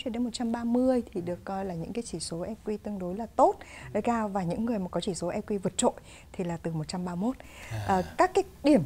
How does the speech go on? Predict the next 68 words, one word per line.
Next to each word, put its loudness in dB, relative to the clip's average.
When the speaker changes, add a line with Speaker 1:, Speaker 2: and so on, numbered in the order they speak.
Speaker 1:
số 6
này 4
thì 0
nó 2
cũng 0
tương 6
ứng 8
với 4
lại 0
E 6
Q. 4
Speaker 2:
Ừ. 8
Speaker 1:
Cũng 2
như 6
vậy 4
thôi, 6
những 6
người 4
E 4
Q, 2
ờ, 4
rất 2
là 8
cao, 2
xuất -2
sắc, -2
lỗi 0
lạc, -2
đâu 0
đó -2
một 4
hai -2
phần -2
trăm 0
dân 0
số -2
thì -2
nó -4
nằm -2
ở -4
cái -4
nhóm -4
là -2
trên -2
một -4
trăm -2
ba -4
mươi 0
mốt. 6
Tuy 8
nhiên 8
là, -2
ờ, 0
như 0
Linh 0
vừa -2
nói -2
là -2
hoàn -2
toàn -2
đúng, -2
Speaker 2:
Ừ. -6
Speaker 1:
các 2
bài 0
test -2
nó -6
khác -4
nhau. 4